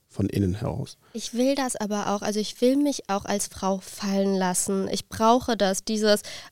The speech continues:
Speaker 2: ähm, Sicherheitsgefühl, dieses Wohlfühlen und dass ich weiß, ich bin mit dir sicher, dass ich weiß, mit dir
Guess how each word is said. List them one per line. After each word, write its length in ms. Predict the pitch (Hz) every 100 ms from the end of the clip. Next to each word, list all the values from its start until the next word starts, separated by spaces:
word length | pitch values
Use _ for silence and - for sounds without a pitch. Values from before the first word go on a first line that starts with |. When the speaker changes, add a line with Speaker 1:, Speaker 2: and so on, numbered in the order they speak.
| -
Speaker 2:
ähm, 320 | 208 214 214
Sicherheitsgefühl, 840 | 202 247 254 214 202 214 - 220
dieses 340 | 208 202 202 -
Wohlfühlen 800 | 208 233 247 254 - 220 214 226
und 160 | 226
dass 140 | 208 202
ich 180 | 190 -
weiß, 400 | 214 226 262 - - - -
ich 200 | - -
bin 420 | 226 240 254 269 _ _ _
mit 220 | 220 214
dir 220 | 233 240 240
sicher, 560 | 226 220 - 185 196 196 _ _
dass 120 | 208
ich 200 | 214 208 220
weiß, 460 | 220 233 247 -
mit 280 | 214 220 -
dir 480 | 226 233 240 240